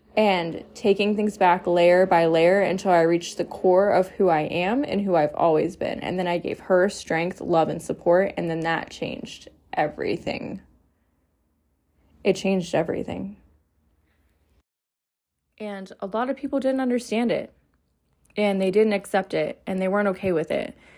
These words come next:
And I would say during this time period of this ten years, and the pivotal or the precipice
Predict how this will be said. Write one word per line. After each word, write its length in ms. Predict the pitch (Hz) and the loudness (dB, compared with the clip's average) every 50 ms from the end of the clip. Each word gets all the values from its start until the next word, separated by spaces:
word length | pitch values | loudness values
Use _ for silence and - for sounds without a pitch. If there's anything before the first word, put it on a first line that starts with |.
| - _ _ _ _ _ _ - | -20 _ _ _ _ _ _ -4
And 360 | - 202 196 190 190 185 - - - | -2 0 0 0 -2 -2 -4 -4 0
I 160 | 190 202 214 | 2 4 6
would 200 | 220 220 214 214 | 6 4 4 2
say 260 | - - 220 208 208 202 | 0 2 4 4 4 4
during 300 | 202 196 196 202 196 190 | 4 2 0 0 0 0
this 220 | 185 185 - - | 0 -2 -4 -6
time 300 | - - 196 196 190 190 | -6 -4 -2 -2 -2 -2
period 460 | 196 202 180 175 175 175 170 170 170 | -2 0 0 2 2 4 4 4 2
of 160 | - 170 170 | 2 0 -2
this 240 | - 170 175 - - | -2 -4 -6 -6 -8
ten 300 | - - - 185 185 185 | -14 -10 -6 -4 -4 -2
years, 760 | 185 180 180 180 175 170 165 160 165 175 - - - - - _ _ _ _ _ _ _ - | -2 -2 0 0 0 0 0 -2 -2 -4 -8 -14 -20 -20 -20 _ _ _ _ _ _ _ -4
and 280 | 202 202 196 180 - - _ - - - - | -4 -2 -2 -4 -6 -10 _ -20 -20 -20 -10
the 160 | - 196 214 | -4 -4 -4
pivotal 640 | 208 - 233 226 202 196 185 180 175 170 165 156 - - | -2 0 0 0 2 2 2 2 2 2 0 -2 -2 -4
or 80 | 180 180 | -4 -4
the 100 | 160 175 | -4 -4
precipice 800 | 170 - 175 175 175 - - 180 165 156 156 165 - - - - | -4 -4 -4 -4 -6 -6 -6 -4 -2 -2 -2 -4 -8 -14 -20 -20